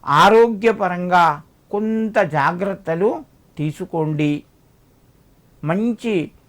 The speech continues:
శుభవార్తను వింటారు. ఈ రాశివారు ఈరోజు శని యొక్క నామాన్ని చదువుకున్నా లేదా ఆంజనేయ స్వామి గుడికి వెళ్ళి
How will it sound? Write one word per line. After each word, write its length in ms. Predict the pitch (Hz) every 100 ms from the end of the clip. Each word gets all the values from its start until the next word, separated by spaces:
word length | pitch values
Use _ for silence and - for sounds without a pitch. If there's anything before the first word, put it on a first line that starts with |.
| _ -
శుభవార్తను 1040 | 165 196 220 202 190 - 175 190 269 294 -
వింటారు. 760 | - 143 160 165 165 156 151 147 _ _ _ _ _ _ _ _ _ _
ఈ 140 | 208 208
రాశివారు 840 | 175 165 190 240 240 220 208 190
ఈరోజు 760 | 170 160 156 165 190 180 156 - _ _ _ _ _ _ -
శని 180 | 175 233
యొక్క 560 | 233 185 - 180 151 - _ _ -
నామాన్ని 760 | 143 143 170 214 220 226 220
చదువుకున్నా 920 | 196 - 135 170 190 185 170 170 156 - _ _ _ _ _ _ _ 143
లేదా 640 | 139 170 214 214 175 160 - _ _ -
ఆంజనేయ 720 | 147 208 226 226 226 220 214
స్వామి 480 | - 190 190 185 165
గుడికి 360 | 151 175 185
వెళ్ళి 520 | 190 170 165 160 156